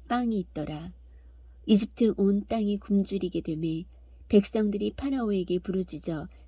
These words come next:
빵을 구하므로 파라오가 모든 이집트 사람들에게 이르되, "요셉에게 가서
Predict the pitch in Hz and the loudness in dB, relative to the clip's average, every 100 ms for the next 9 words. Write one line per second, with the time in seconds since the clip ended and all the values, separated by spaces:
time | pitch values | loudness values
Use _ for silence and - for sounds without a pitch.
0 | - - 247 247 226 202 180 160 160 156 | -8 0 0 0 0 0 0 0 -2 -2
1 | 160 - - - - - 247 226 170 175 | -6 -14 -20 -20 -8 -2 0 2 0 -2
2 | 175 190 202 208 208 - 202 - 233 233 | -2 2 2 2 -2 -2 -4 -6 -6 -4
3 | 247 233 196 180 165 160 160 160 160 156 | -4 -2 -2 -2 -2 -2 -2 -2 -4 -4
4 | - - - - - - - 214 208 240 | -10 -20 -20 -20 -20 -14 6 6 8 2
5 | 208 190 180 180 - 170 165 | 2 0 -2 -6 -4 -4 -4